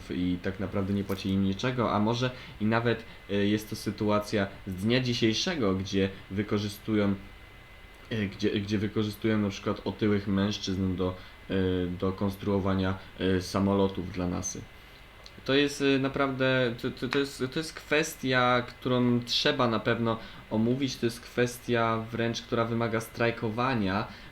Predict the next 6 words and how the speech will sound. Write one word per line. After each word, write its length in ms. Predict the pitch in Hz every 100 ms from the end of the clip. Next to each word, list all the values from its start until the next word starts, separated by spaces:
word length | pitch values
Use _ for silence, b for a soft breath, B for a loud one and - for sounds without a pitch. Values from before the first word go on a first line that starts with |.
| -
To 100 | 117
jest, 560 | 117 135 - - -
y, 280 | 123 120 117 120
no, 300 | 143 147 147 - - - - - - - - - - 190
naprawdę 400 | 165 156 165 143
bardzo, 800 | 156 151 147 151 151 151 151